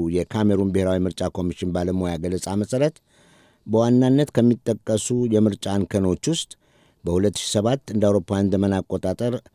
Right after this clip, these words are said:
በኬንያ የተካሄደው ምርጫ አንዱ ነው። ያኔ የምርጫውን ውጤት ተከትሎ በተፈጠረ የጎሳ ግጭት ብዙ ሕይወት ጠፋ፣ ሚሊዮኖች ተፈናቀሉ። በዲሞክራሲያዊ ኮንጎ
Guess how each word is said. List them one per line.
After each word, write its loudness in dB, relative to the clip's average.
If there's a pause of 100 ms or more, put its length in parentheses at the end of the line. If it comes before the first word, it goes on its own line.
(260)
በኬንያ 2
የተካሄደው 0
ምርጫ -4 (200)
አንዱ 4
ነው። 0 (720)
ያኔ 2
የምርጫውን 4
ውጤት -2
ተከትሎ -4
በተፈጠረ -4
የጎሳ 0
ግጭት -4 (400)
ብዙ -4
ሕይወት 6
ጠፋ፣ -6 (320)
ሚሊዮኖች 2
ተፈናቀሉ። -4 (640)
በዲሞክራሲያዊ 4 (100)
ኮንጎ -2